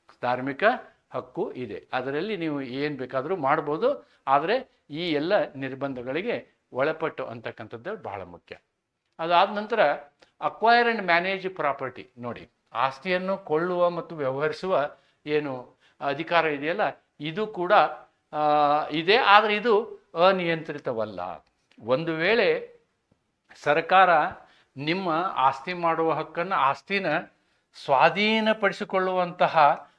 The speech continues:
ಪ್ರಸಂಗ ಬಂದ್ರೆ ನೀವೇನ್ ಮಾಡ್ಬೇಕು? ನಿಮ್ಮ ಆಸ್ತಿಯನ್ನು ಸರ್ಕಾರಕ್ಕೆ ಬಿಟ್ಕೊಡ್ಬೇಕಾಗ್ತದೆ. You have to give it to the government. ಅಂದ್ರೆ ಗವರ್ಮೆಂಟು ತನ್ನ ಉದ್ದೇಶಕ್ಕಾಗಿ, ಸಾರ್ವಜನಿಕ ಉದ್ದೇಶಕ್ಕಾಗಿ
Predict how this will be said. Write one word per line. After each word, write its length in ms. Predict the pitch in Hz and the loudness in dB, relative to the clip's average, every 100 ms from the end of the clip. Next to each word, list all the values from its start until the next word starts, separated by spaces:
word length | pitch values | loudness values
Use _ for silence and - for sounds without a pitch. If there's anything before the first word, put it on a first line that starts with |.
| _ 160 | _ -8
ಪ್ರಸಂಗ 340 | 151 196 190 | -2 0 2
ಬಂದ್ರೆ 360 | 175 170 185 196 | 2 2 0 0
ನೀವೇನ್ 320 | 170 165 170 | -2 -2 -2
ಮಾಡ್ಬೇಕು? 600 | 165 151 151 180 220 220 _ _ 135 | -2 -4 -6 -6 -6 -8 _ _ -10
ನಿಮ್ಮ 180 | 139 | -4
ಆಸ್ತಿಯನ್ನು 480 | 135 131 - 170 175 | 0 0 -2 -6 -6
ಸರ್ಕಾರಕ್ಕೆ 640 | - 127 123 131 131 - | -8 -8 -6 -6 -8 -8
ಬಿಟ್ಕೊಡ್ಬೇಕಾಗ್ತದೆ. 1160 | 117 117 - 117 104 92 90 85 - 85 92 _ _ 117 | -12 -12 -12 -12 -12 -10 -12 -12 -16 -18 -18 _ _ -16
You 120 | 110 | -10
have 280 | 113 117 165 | -8 -8 -8
to 180 | 220 226 - _ - 113 | -8 -10 -20 _ -20 -8
give 220 | 170 170 | -6 -6
it 100 | 165 | -6
to 100 | 165 | -2
the 120 | 185 226 - _ _ _ | 0 -2 -6 _ _ _
government. 540 | 101 104 101 104 - - _ _ _ _ _ _ | -12 -12 -10 -16 -16 -20 _ _ _ _ _ _
ಅಂದ್ರೆ 540 | 127 147 135 185 - _ - | -6 -2 -2 -4 -10 _ -8
ಗವರ್ಮೆಂಟು 760 | 123 139 156 175 185 185 202 | -2 0 0 -2 -4 -4 -4
ತನ್ನ 340 | 220 151 147 190 | -4 -4 -2 -4
ಉದ್ದೇಶಕ್ಕಾಗಿ, 800 | 190 151 165 - - 135 120 131 | -4 -4 -6 -6 -2 -2 -2 -4
ಸಾರ್ವಜನಿಕ 640 | 127 131 156 165 190 190 | -2 -2 -4 -6 -8 -10
ಉದ್ದೇಶಕ್ಕಾಗಿ 1200 | 170 143 151 - 135 - 117 110 123 175 233 - | -12 -8 -8 -6 -10 -6 -6 -6 -4 -2 -4 -6